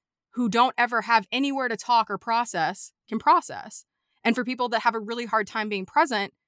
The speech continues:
they can practice being present too. So it's a really cool just environment to show up as yourself without all the masks that we wear. You're not your mom.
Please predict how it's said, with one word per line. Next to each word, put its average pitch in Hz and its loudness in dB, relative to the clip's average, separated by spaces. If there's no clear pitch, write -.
they 214 0
can 233 -2
practice 226 4
being 185 -8
present 202 0
too. 196 -6
So - -6
it's 226 -6
a 240 -6
really 285 -2
cool 226 -4
just 226 -2
environment 220 2
to 214 -10
show 208 0
up 208 0
as 202 4
yourself 202 0
without 226 -2
all 247 -2
the 240 -6
masks 185 0
that 151 -12
we 147 -10
wear. 151 -8
You're 160 -8
not 208 -2
your 262 -6
mom. 233 -2